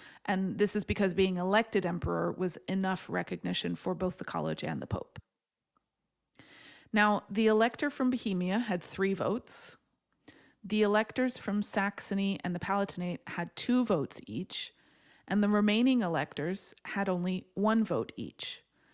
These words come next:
This weighted system was not a new idea, but it was the most well-known instance. It was based on the size of a territory,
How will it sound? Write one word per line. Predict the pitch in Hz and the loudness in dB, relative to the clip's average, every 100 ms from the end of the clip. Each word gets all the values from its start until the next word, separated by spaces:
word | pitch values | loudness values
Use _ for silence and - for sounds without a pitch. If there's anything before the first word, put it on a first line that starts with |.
| _ _ _ - | _ _ _ -10
This | 185 247 262 - - _ - | 0 2 2 -4 -10 _ 0
weighted | 202 240 262 233 | 4 4 4 0
system | - 233 - - 202 208 254 _ _ | -2 -2 -2 -4 0 2 0 _ _
was | 202 196 | 0 2
not | 208 226 247 | 4 4 6
a | |
new | 226 214 | 4 4
idea, | 190 175 156 156 233 - - - - - | 2 0 -2 -2 -2 -6 -20 -20 -4 2
but | 214 | 2
it | - | 4
was | 214 247 | 2 2
the | - | 2
most | 226 214 - | 2 2 0
well-known | 196 190 185 185 | -2 0 -2 -2
instance. | - 185 - 85 - - - _ _ _ _ _ _ _ _ _ _ - | -2 -4 -4 -8 -8 -12 -14 _ _ _ _ _ _ _ _ _ _ -4
It | 196 | 0
was | 214 214 | 2 0
based | 214 220 220 - | 0 -2 -2 -4
on | 196 185 180 | 0 0 -2
the | |
size | 180 190 190 196 | -2 0 0 0
of | 262 | -4
a | |
territory, | - - - - 120 220 | -4 -4 -4 -4 -2 -4